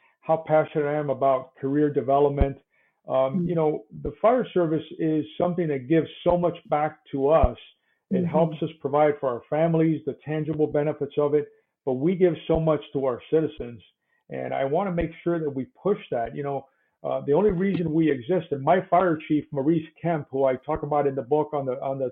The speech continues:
Speaker 1: chapter about, uh, mentoring, Chief Kemp at every award ceremony, graduation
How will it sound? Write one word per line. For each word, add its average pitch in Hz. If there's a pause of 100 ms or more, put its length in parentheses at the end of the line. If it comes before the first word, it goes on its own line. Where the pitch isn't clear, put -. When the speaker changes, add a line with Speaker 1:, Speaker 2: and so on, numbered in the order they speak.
Speaker 1:
chapter 147
about, 131 (100)
uh, 135
mentoring, 143 (640)
Chief 214 (100)
Kemp 185
at 131
every 185 (100)
award 156
ceremony, 131
graduation 151